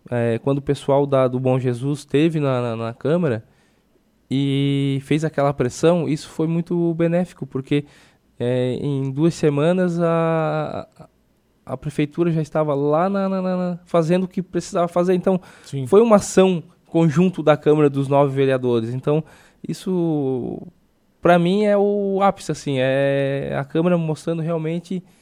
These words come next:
Speaker 1: é, o trabalho dela, né, Joel? Então,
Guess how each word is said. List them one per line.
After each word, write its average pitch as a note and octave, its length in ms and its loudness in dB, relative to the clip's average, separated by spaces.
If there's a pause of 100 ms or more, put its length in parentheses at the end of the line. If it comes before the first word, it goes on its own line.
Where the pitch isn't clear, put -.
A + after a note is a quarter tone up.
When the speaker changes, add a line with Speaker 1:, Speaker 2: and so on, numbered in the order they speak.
(340)
Speaker 1:
é, D3 880 -6 (160)
o - 80 -12
trabalho D#3+ 460 2
dela, C3 240 2
né, A#2 120 -4
Joel? A#2+ 140 -6
Então, F3+ 640 -4